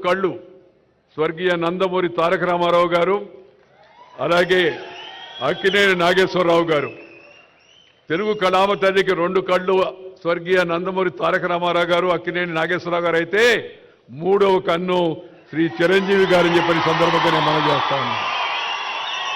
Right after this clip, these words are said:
ఈ విషయం నేను ఇవాళ చెప్పడం లేదు, ఆయనకు అవార్డు లభించింది కాబట్టి అని. చాలా కాలం కిందట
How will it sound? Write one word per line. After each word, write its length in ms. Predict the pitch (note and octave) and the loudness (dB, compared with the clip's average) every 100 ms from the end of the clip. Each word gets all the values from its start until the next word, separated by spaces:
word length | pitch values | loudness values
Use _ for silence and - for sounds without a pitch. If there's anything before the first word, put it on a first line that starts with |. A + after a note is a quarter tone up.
| - - - - - - - - C#3+ | -8 -8 -10 -10 -12 -12 -12 -6 0
ఈ 40 | F3+ F#3 | 2 2
విషయం 280 | F#3 G3 G#3 G3+ | 2 0 2 2
నేను 140 | G3 F3 | 2 2
ఇవాళ 200 | G3 G#3 G#3 | 4 4 2
చెప్పడం 320 | G3 D3+ G3+ G3 | 0 0 0 2
లేదు, 180 | G3 E3 - - - - - - _ _ _ _ - | 0 0 -6 -16 -20 -20 -20 -20 _ _ _ _ -6
ఆయనకు 300 | D#3 E3+ D#3+ | -4 -2 0
అవార్డు 340 | E3+ G3 F#3+ F#3+ | 2 2 2 -2
లభించింది 360 | F#3 F#3 F#3 F3+ | -4 -6 -2 -2
కాబట్టి 260 | F3 F3 D#3+ | -2 -4 -8
అని. 100 | A#2 - _ _ _ _ _ | -8 -20 _ _ _ _ _
చాలా 280 | B2+ D#3 F3+ F#3 F#3 | -4 0 2 2 2
కాలం 220 | F#3 F#3 | 2 0
కిందట 220 | F3+ F3 | -2 -2